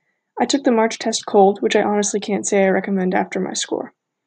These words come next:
I took the Cheverus S A T prep class with Miss Coderre in April, and my score went up by a hundred and twenty points to something I was way happier with. So using a prep book and timing yourself is something that I definitely do to prepare.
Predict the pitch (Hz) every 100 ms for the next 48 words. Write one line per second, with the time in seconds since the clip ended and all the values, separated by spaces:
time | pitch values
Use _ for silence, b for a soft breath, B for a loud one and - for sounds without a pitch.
0 | _ _ _ _ _ _ 247 294 285 262
1 | 240 233 240 - 214 226 226 233 220 214
2 | 214 208 202 208 202 214 - 202 202 202
3 | - 190 190 190 196 196 196 - - 208
4 | 208 - - 196 196 202 202 196 - 196
5 | 185 185 185 - - - 196 185 185 -
6 | 196 196 190 185 185 196 190 196 - -
7 | - - - _ _ _ _ _ _ _
8 | - - 226 226 233 214 220 220 220 214
9 | 208 202 196 190 190 196 185 202 214 202
10 | 196 190 190 190 190 - 202 190 175 190
11 | - - -